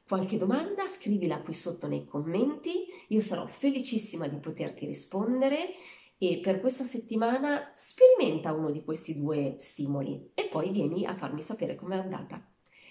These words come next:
Ti saluto, ci vediamo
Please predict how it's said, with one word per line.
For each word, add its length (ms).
Ti 140
saluto, 800
ci 160
vediamo 720